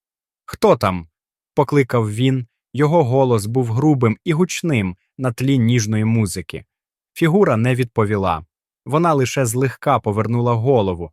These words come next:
якраз настільки, щоб він зміг вловити найменші риси її обличчя. Гострий біль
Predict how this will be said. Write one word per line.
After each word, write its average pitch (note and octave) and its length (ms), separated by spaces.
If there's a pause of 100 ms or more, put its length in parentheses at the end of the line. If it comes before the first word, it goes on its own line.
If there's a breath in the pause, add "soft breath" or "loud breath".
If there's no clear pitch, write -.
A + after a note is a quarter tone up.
(220)
якраз C3+ 400
настільки, C3+ 640
щоб A2+ 260
він D3+ 220
зміг A#2+ 320
вловити B2 520
найменші B2 580
риси A#2 360
її G2+ 200
обличчя. G#2+ 720 (400)
Гострий C3+ 520
біль C3 240